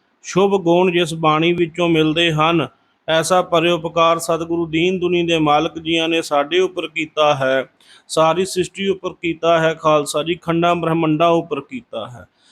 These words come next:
ਜਿਹੜਾ ਇਸ ਬਾਣੀ ਨੂੰ ਧਿਆਉਂਦਾ ਹੈ, ਗਾਉਂਦਾ, ਜਪਦਾ ਹੈ, ਖਾਲਸਾ ਜੀ,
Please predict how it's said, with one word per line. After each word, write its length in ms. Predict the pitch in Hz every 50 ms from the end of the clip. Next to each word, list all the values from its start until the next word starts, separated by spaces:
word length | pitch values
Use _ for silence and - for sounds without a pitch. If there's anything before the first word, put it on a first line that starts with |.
| _ _ -
ਜਿਹੜਾ 300 | 156 175 170 175 175 131
ਇਸ 220 | 147 180 165 175
ਬਾਣੀ 400 | 170 165 160 160 160 160 170 180
ਨੂੰ 200 | 185 185 180 175 185
ਧਿਆਉਂਦਾ 480 | 175 165 143 131 127 139 151 165 170
ਹੈ, 180 | 165 165 165 170
ਗਾਉਂਦਾ, 440 | 165 165 151 151 151 151 160 160 156
ਜਪਦਾ 540 | 156 160 156 147 - 156 160 160 165 175
ਹੈ, 160 | 165 160 160 160
ਖਾਲਸਾ 500 | - 160 147 143 139 135 - 143 135 131
ਜੀ, 200 | 127 131 127